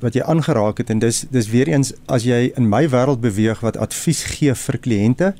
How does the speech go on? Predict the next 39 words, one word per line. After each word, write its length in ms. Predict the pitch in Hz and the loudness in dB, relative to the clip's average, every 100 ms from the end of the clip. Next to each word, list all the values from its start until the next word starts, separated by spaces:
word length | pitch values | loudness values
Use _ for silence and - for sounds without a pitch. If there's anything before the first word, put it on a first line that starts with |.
| - - - - - - - - | -10 -20 -20 -20 -20 -20 -20 -12
bitter 340 | 110 131 208 185 | -2 0 0 2
belangrik 420 | 165 143 147 - | 2 4 2 0
is 280 | 147 135 - | 0 -2 0
om 140 | 143 | 2
jou 180 | 139 127 - | 4 2 0
eie 240 | 180 170 | 0 2
posisie 540 | 160 151 104 104 113 127 | 2 0 0 0 0 -2
baie 300 | 92 101 113 | 0 0 2
mooi 200 | 104 101 | 2 0
te 80 | 104 | -2
verstaan, 420 | - - 104 95 | -8 -6 -4 -2
jou 140 | 107 | 0
eie 160 | 139 143 | 0 2
behoefte, 440 | 131 127 151 - 92 | 2 2 0 -4 -4
jy 80 | 101 | 0
weet, 180 | 123 | 0
jou 160 | 127 117 | 0 0
eie 200 | 147 147 | 2 0
kontantvloei, 840 | - 131 - 143 135 - 185 101 | 2 0 2 0 0 -2 0 2
jy 60 | 104 | 0
weet 180 | 123 - | -2 -2
op 140 | 120 | -2
watter 240 | 107 104 | -2 -2
stadium 440 | - - 147 143 131 | -4 -2 0 2 2
het 100 | 120 | 2
jy 140 | 123 95 80 | 0 0 -2
watter 400 | 98 - 131 101 | -2 0 -2 0
dele 240 | 104 117 | 0 0
van 160 | - 127 | 0 -2
jou 80 | |
geld 300 | 123 151 151 127 | 0 0 0 0
nodig, 260 | 104 104 - | -2 -4 -4
as 80 | 110 | 0
jy 160 | 113 - | 0 0
inkomste 560 | 139 147 156 143 - 147 | 0 0 0 -2 0 -2
onttrek, 480 | 127 - 139 131 - - - - - - | -2 -2 0 0 -4 -20 -20 -20 -20 -8
ehm, 240 | - 110 113 | -2 0 0
as 180 | 127 117 | 0 2
jy 320 | 127 120 | 2 4